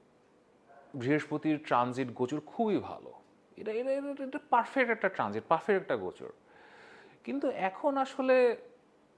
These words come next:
এই আর্দ্রতে যখন দুই মাসের জন্য আপনি পড়বেন, আপনার suddenly এখন, মানে, ড্রাস্টিক ডিসিশন নিতে ইচ্ছা করবে।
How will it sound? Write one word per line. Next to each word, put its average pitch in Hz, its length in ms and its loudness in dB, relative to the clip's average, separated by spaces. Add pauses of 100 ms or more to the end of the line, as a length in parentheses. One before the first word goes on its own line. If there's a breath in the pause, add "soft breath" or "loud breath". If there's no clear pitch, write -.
এই 175 140 -2 (100)
আর্দ্রতে 196 520 4
যখন 226 380 0
দুই 180 180 0
মাসের 190 320 -2
জন্য 202 220 -2
আপনি 196 220 -2 (140)
পড়বেন, 165 440 4 (960)
আপনার 214 320 -4
suddenly 233 840 0
এখন, 185 520 -2 (400)
মানে, 151 100 -8
ড্রাস্টিক - 560 -6
ডিসিশন 135 320 -8
নিতে 104 160 -4
ইচ্ছা 80 220 -12
করবে। 60 240 -10